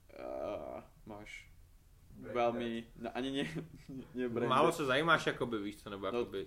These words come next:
Speaker 1: máš
Speaker 3: spíš
Speaker 1: strašne malinký pojem o tom, o, o svete. Už len si vezmi to, že ty si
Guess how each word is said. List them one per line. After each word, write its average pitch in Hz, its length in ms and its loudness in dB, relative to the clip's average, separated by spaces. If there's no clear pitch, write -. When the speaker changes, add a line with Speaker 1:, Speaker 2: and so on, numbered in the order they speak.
Speaker 1:
máš 120 160 -2
Speaker 3:
spíš - 40 -8
Speaker 1:
strašne 127 360 -2
malinký 123 420 -2
pojem 117 380 -4
o 107 80 -8
tom, 104 320 -8
o, 104 160 -8
o 107 120 -4
svete. 107 400 -6
Už 107 120 -6
len 110 180 -6
si 110 120 -8
vezmi 104 320 -6
to, 107 160 -6
že 104 300 -8
ty 113 140 -8
si 123 440 -4